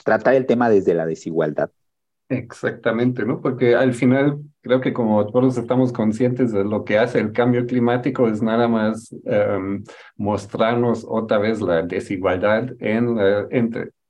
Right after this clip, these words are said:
Speaker 2: digamos, dentro de nuestras sociedades y entre las sociedades y países, ¿no? Porque al final
Speaker 1: Claro.
Speaker 2: es un fenómeno que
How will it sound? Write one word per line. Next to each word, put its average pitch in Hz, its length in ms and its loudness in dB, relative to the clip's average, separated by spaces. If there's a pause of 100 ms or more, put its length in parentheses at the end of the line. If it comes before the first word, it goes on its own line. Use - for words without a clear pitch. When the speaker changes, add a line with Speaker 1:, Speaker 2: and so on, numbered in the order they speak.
Speaker 2:
digamos, 101 320 -4
dentro 123 300 2
de 104 180 0
nuestras 110 460 -2
sociedades 113 760 0
y 87 320 -6
entre 101 420 -2
las 80 400 -8
sociedades 87 880 -8
y - 60 -12
países, - 680 -8
¿no? - 220 -10
Porque - 380 -10
al - 180 -8
final 98 420 -4
Speaker 1:
Claro. 92 240 -6 (460)
Speaker 2:
es 104 220 -6
un 104 120 -2
fenómeno 98 600 -2
que 92 520 0